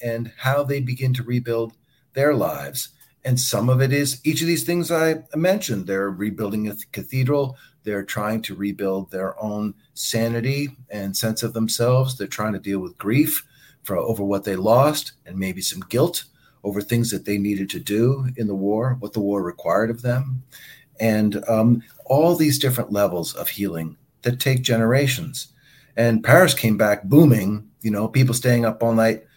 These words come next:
drinking champagne and listening to jazz. But the rest of the country was hungry for a long time. And so, again, I don't want to write about the people in power. I'm much more interested in ordinary folk and how they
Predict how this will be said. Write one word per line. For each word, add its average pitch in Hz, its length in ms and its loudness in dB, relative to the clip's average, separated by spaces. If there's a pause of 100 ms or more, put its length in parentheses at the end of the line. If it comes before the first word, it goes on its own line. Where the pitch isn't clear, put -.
(120)
drinking 117 240 0
champagne 117 440 2
and 107 100 0
listening 110 260 -2
to 98 60 -4
jazz. 107 480 0 (420)
But 113 140 -2
the 107 80 0
rest 127 220 4
of - 60 -8
the 110 60 -6
country 101 380 -2
was 90 360 -6
hungry 120 460 0 (360)
for 98 120 -6
a 101 80 0
long 113 240 2
time. 127 460 0 (540)
And 107 260 -2
so, 110 540 0 (300)
again, 143 280 6
I 143 100 8
don't 185 140 8
want 180 120 6
to 156 40 6
write 147 220 6
about 113 420 4 (220)
the 123 160 0
people 131 320 4
in 123 80 8
power. 107 480 2 (160)
I'm 117 120 2
much 160 280 4
more 147 120 4
interested 127 420 0
in 110 360 -4
ordinary 123 380 0
folk 110 360 -4 (220)
and 101 160 -10
how 117 280 0
they 110 420 -2